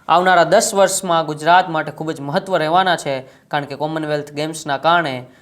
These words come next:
ઝુંડાલ, ત્રાગડ અને વૈષ્ણવદેવી જેવા વિસ્તારોમાં ભાવમાં ચોક્કસથી વધારો જોવા મળશે. તેમજ કોલકાતા, મુંબઈ અને રાજસ્થાન સહિતના ઇન્વેસ્ટર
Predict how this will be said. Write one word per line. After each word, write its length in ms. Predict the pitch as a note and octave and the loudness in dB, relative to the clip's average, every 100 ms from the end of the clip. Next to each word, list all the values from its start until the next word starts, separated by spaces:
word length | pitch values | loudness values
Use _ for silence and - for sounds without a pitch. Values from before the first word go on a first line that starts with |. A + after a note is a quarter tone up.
| _ | _
ઝુંડાલ, 400 | - D#3+ E3+ E3+ E3+ | -8 -2 4 4 4
ત્રાગડ 400 | C#3+ D#3+ F3 D#3 | 2 4 4 0
અને 140 | C3+ | -2
વૈષ્ણવદેવી 580 | C3 D3+ F#3 E3 D3 C3 | -6 -6 -6 -4 -6 -6
જેવા 240 | C3 C#3+ | -4 -4
વિસ્તારોમાં 580 | C3+ C#3 - D#3 C3 A#2+ | -4 -4 0 0 -2 -6
ભાવમાં 460 | C3+ D#3 E3 B2+ A#2 - _ _ _ | -2 0 0 -4 -10 -16 _ _ _
ચોક્કસથી 560 | - G3 G3+ F#3 - C#3 | 0 0 2 -2 -2 -4
વધારો 300 | C#3 D#3+ C3 | 0 0 0
જોવા 220 | B2 C3 | -4 -6
મળશે. 300 | B2 B2 - - _ _ _ _ _ _ - _ | -6 -10 -14 -20 _ _ _ _ _ _ -20 _
તેમજ 260 | E3+ F3 E3+ | 2 2 2
કોલકાતા, 440 | F#3 F#3 F#3 F#3+ G3 | 2 4 4 6 4
મુંબઈ 340 | F#3 F#3+ G3 | 2 4 6
અને 120 | F#3 E3+ | 6 6
રાજસ્થાન 540 | E3 F#3 F#3+ G3 A3 | 4 4 2 4 4
સહિતના 440 | G#3+ F#3 F#3 F3 D3+ | 2 0 2 2 2
ઇન્વેસ્ટર 580 | F3+ F#3 A3 A3 F3 C#3+ | 0 0 2 2 2 2